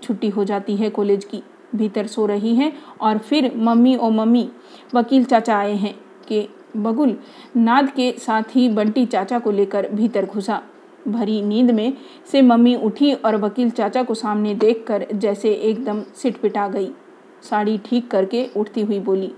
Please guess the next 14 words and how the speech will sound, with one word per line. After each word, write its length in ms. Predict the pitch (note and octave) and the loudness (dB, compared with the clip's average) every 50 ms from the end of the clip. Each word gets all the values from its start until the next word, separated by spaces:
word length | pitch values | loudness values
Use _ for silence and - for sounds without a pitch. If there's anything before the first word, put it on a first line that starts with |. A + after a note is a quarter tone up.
| - - | -12 -6
"अरे 300 | A3+ A3 C4+ D4+ C#4+ - - | -2 0 0 0 -2 -4 -2
आप 240 | G#3 A3 A#3+ - - | -2 -2 -2 -2 -6
कब 160 | G3 G3+ A3 | -8 -6 -6
आए?" 200 | F#3 F3+ F#3 F#3+ C4+ - - - - - _ - - - - - - - - - - - - - - | -6 -6 -6 -8 -10 -12 -16 -20 -20 -20 _ -20 -20 -20 -20 -20 -20 -20 -20 -20 -20 -20 -12 0 4
यह 140 | B3+ C#4 C#4 | 4 6 6
बंटी 540 | A3+ A#3 A#3+ B3+ B3 D#4+ D4+ C4 G3 - - - - | 6 6 6 6 6 4 2 2 0 -2 -6 -10 -6
वहाँ 440 | A3+ A3 G#3+ G#3 A3+ A3+ G#3 A3 - - | -4 -2 0 0 0 -2 -4 -6 -4 -2
करौंदे 360 | A3+ A3 A3 A3 A3 G#3+ G#3 | 0 0 2 2 4 2 2
तोड़ 220 | G3+ G#3 G3 F#3+ | 4 2 0 0
रहा 280 | F#3+ F#3+ F#3+ G3 G3+ G3 | 0 0 -2 -2 -2 -4
था 240 | G3 - G#3 G3+ - - | -4 -4 -8 -8 -6 -6
ऐसी 280 | G#3+ G3+ G3+ - G#3+ F#3+ | -8 -8 -6 -6 -8 -6
धूप 260 | F3+ G#3+ G3+ F#3+ G3 | -4 -4 -4 -4 -4
में। 200 | F#3+ F#3+ E3+ - | -6 -8 -8 -10